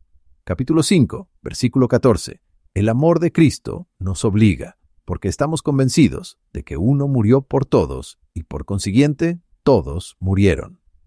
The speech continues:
¿Por qué servimos? ¿Por qué perseveramos? ¿Por qué seguimos peleando? Por el amor de Jesús.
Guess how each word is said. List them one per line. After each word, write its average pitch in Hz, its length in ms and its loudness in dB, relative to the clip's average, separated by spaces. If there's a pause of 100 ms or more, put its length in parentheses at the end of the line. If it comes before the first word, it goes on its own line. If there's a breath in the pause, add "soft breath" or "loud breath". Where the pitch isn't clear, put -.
(140)
¿Por 80 200 -10
qué 117 140 0
servimos? 156 600 2 (180)
¿Por - 140 -14
qué 104 100 -4
perseveramos? 120 760 0 (300)
¿Por 65 180 -10
qué 127 200 0
seguimos 135 420 0
peleando? 123 560 2 (360)
Por 80 180 -4
el 76 120 -2
amor 85 400 2
de 82 100 -4
Jesús. - 600 -10